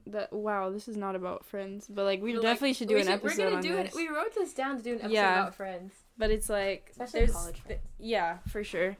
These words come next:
Speaker 1: There's, like, a high barrier of entry to be called a friend.
Speaker 2: Yeah.
Speaker 1: Or there should be. I feel like nowadays it's, like, very easy. But I think it's an important thing, especially when you go to college, to, like,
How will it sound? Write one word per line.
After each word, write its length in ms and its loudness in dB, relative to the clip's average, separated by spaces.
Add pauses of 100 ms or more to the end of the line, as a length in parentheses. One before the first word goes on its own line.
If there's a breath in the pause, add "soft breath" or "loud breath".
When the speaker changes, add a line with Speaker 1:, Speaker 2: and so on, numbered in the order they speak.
Speaker 1:
There's, 240 0
like, 140 -2
a 80 2
high 300 0
barrier 520 0 (160)
of 160 -4
entry 560 -8 (100)
to 140 -4
be 320 -6 (320 soft breath)
called 440 -6
a 60 -12
friend. 600 -12 (200)
Speaker 2:
Yeah. 200 -10
Speaker 1:
Or 120 -8
there 120 -8
should 380 -6
be. 200 -12 (400 loud breath)
I 40 -18
feel 100 2
like 100 2
nowadays 440 0
it's, 120 -8
like, 260 -6
very 240 -2
easy. 520 -10 (480)
But 340 2
I 120 -2
think 200 -6
it's 140 -8
an 60 -4
important 360 0
thing, 140 -4
especially 440 -6
when 140 -4
you 80 -4
go 120 -2
to 80 -6
college, 540 -4
to, 120 -6
like, 300 -8